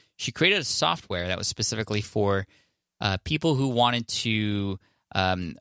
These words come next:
have their yoga classes streamed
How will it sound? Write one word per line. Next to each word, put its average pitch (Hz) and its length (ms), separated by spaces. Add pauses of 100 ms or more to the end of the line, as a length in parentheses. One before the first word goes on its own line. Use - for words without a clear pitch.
(220)
have 156 640
their 127 180
yoga 113 640
classes 95 640
streamed - 1080